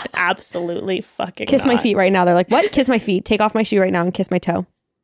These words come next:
Speaker 1: "What are you gonna do about it?"
Speaker 2: Yeah.
Speaker 1: "So you're sorry? What are you gonna do about it? Show me now."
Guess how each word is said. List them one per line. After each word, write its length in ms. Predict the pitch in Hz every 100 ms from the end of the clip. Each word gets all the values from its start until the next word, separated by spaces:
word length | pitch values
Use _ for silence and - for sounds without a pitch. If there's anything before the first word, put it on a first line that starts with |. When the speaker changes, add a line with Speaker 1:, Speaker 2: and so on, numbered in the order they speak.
| _ _ - - -
Speaker 1:
"What 120 | 254
are 60 | 277
you 40 |
gonna 160 | 269 269
do 160 | 254 359
about 240 | 208 -
it?" 160 | - -
Speaker 2:
Yeah. 300 | - 202 - 196 _ _ _ -
Speaker 1:
"So 140 | 330
you're 180 | 277 269
sorry? 440 | 254 220 269 359 - _
What 120 | 226
are 60 | 247
you 40 |
gonna 140 | 254 254
do 160 | 269
about 240 | 285 196 -
it? 120 | -
Show 220 | - - 196
me 100 | 214
now." 300 | 262 233